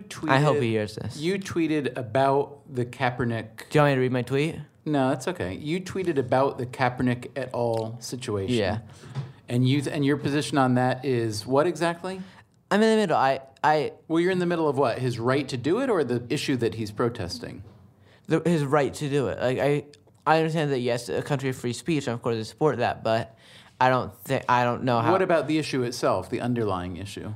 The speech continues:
Speaker 2: What would you define that as, race issues?
Speaker 1: His protest, as I understand it, is that he doesn't want to stand for or salute a flag that he feels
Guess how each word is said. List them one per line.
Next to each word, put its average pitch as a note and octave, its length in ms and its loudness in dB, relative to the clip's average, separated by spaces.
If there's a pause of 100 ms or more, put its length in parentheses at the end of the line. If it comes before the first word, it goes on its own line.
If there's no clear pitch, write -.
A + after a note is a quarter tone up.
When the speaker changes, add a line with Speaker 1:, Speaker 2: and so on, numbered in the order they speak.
Speaker 2:
What C3+ 300 6
would B2+ 160 0
you B2 80 0
define A2+ 240 0
that F2 160 -2
as, F#2+ 140 -6
race A2 340 0
issues? D3 520 -6 (120)
Speaker 1:
His D3 440 -2 (180)
protest, C3 640 -2
as A2+ 180 -2
I A2+ 200 -2
understand C3+ 640 -2
it, A2 380 0
is A2+ 360 -2
that G#2 540 -2
he - 200 -6
doesn't A#2+ 500 0
want A2+ 480 -4
to G2+ 640 -4
stand A#2+ 680 -2
for G#2+ 400 2
or G#2+ 160 -2
salute A#2+ 480 -2
a A#2 80 -6
flag A#2 640 0
that G2+ 140 -4
he G#2+ 120 -6
feels G#2 480 -2